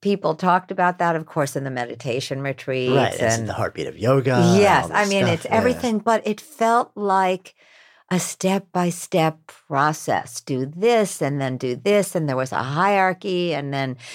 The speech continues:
Speaker 1: you do this, and then you get enlightened. You know, you're there. And what I don't think, and, and because that whole thing, that whole paradigm just really was part of,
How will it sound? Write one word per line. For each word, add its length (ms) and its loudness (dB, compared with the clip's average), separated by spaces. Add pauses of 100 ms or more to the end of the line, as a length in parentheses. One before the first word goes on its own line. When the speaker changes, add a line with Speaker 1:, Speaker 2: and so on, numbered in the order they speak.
(120)
Speaker 1:
you 160 0
do 180 0
this, 320 4
and 160 2
then 140 2
you 140 2
get 260 2
enlightened. 720 -4 (340)
You 120 2
know, 340 2
you're 280 4
there. 680 0 (320)
And 400 -2 (600)
what 640 -2
I 180 -2
don't 320 0
think, 520 -6 (260)
and, 260 2 (200)
and 180 2
because 500 0
that 460 0
whole 340 2
thing, 680 -4
that 200 2
whole 180 0
paradigm 680 -2 (840)
just 480 0
really 360 2
was 280 0
part 440 0
of, 280 0